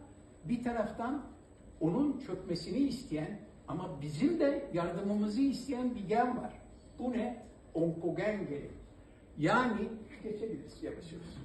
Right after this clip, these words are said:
Bu kanserin nedenini açıklıyorum. Bakın burada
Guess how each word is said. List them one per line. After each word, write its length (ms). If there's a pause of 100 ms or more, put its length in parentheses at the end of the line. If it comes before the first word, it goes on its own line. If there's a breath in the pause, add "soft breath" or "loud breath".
(760)
Bu 160
kanserin 520
nedenini 560 (160)
açıklıyorum. 680 (720 loud breath)
Bakın 280 (200)
burada 320